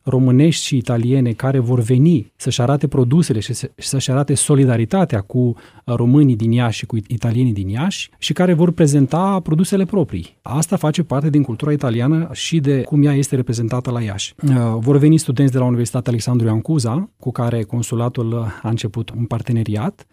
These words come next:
Vom avea și elemente de divulgare științifică, să zic așa, de care se ocupă Institutul Filipide,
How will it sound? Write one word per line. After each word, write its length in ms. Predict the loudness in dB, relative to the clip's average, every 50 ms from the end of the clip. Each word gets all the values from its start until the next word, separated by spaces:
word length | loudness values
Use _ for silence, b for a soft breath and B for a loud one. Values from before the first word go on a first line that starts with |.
| -20 _
Vom 240 | _ -2 2 4 4 4
avea 280 | 4 4 4 2 2 2
și 420 | 0 -2 -2 0 0 2 2 2
elemente 460 | 2 2 2 2 2 2 2 2 0
de 80 | 0 0
divulgare 540 | 0 -2 -2 -2 -2 -2 0 0 0 0 -2
științifică, 640 | -4 -2 -2 -2 -2 0 0 0 0 0 -2 -2 -2
să 120 | -2 0
zic 180 | 0 0 0 0
așa, 480 | -2 -2 -2 0 0 0 0 -2 -2 -4
de 100 | -6 -6
care 240 | -6 -4 -4 -4 -4
se 140 | -4 -4 -6
ocupă 260 | -6 -6 -6 -4 -4
Institutul 640 | -4 -4 -4 -4 -6 -6 -4 -4 -6 -4 -4 -6 -8 -10
Filipide, 560 | -6 -6 -4 -6 -4 -4 -4 -4 -4 -4 -6